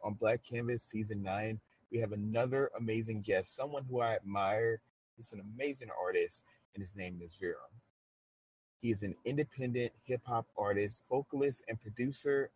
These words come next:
from California. He not only writes about the human experiences of love and heartache, but also about trauma, women's rights, and the way we deem people monsters. He exposes our hearts in ways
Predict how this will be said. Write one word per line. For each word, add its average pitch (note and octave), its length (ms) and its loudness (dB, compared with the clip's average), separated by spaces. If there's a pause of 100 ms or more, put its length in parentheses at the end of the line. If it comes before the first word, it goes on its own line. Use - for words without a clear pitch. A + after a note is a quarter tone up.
from A2+ 160 -6
California. G#2+ 680 -4 (720)
He B2 120 0
not B2 240 2
only C3 340 0
writes A#2 340 4
about A2+ 360 0
the A2 60 -6
human A2+ 300 -2
experiences C3 760 -4
of G#2 180 -8
love C#3+ 360 4 (100)
and A2 100 -10
heartache, D3 540 4 (560)
but C#3+ 160 6 (180)
also C#3 460 6 (100)
about A2 320 0
trauma, D3 720 4 (540)
women's D3 400 2
rights, A#2 420 4 (260)
and C3 140 0
the B2 80 2
way D3+ 300 8
we D3 160 0
deem B2 440 0
people A#2 540 -2 (220)
monsters. - 720 -10 (560)
He A2+ 80 2
exposes G#2 760 0
our F2+ 140 2
hearts A#2 400 2
in G2+ 100 -4
ways G2+ 440 0